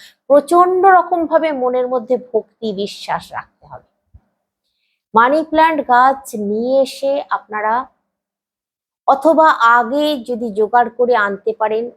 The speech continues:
সেটাও করতে পারেন। এই দিন আপনারা রোপণ করবেন আপনাদের যথাস্থানে, যেদিক সেদিক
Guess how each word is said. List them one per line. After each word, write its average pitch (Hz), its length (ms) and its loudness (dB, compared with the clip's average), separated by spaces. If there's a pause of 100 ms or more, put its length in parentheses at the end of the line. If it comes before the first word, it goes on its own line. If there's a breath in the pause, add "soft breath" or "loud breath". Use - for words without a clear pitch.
(140)
সেটাও 214 460 0
করতে 269 360 0
পারেন। 262 320 0 (100)
এই 254 320 0
দিন 269 260 -4
আপনারা 262 400 0
রোপণ 220 720 2 (120)
করবেন 143 520 -12 (1300)
আপনাদের 233 500 2
যথাস্থানে, 220 1120 -2
যেদিক 240 480 -4
সেদিক 214 400 0